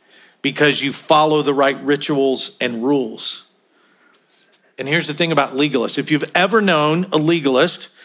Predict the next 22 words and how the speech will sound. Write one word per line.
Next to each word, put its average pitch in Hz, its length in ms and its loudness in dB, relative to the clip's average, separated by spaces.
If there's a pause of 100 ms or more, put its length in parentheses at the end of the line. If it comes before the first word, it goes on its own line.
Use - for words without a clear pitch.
(200)
I 139 80 2
wanna 175 260 2
say, 160 240 0
"Hey, 208 220 0
give 220 160 -2
me 214 80 0
a - 20 0
show 190 160 0
of 165 80 0
hands 156 220 -2
if 135 100 -6
you've 151 80 -4
known 151 140 0
a 143 40 -2
legalist," 113 360 -2
but 147 80 0
I'm 147 60 0
not 147 80 2
gonna 139 100 -2
do 127 140 0
that. 113 260 -4 (880)
If, 180 160 0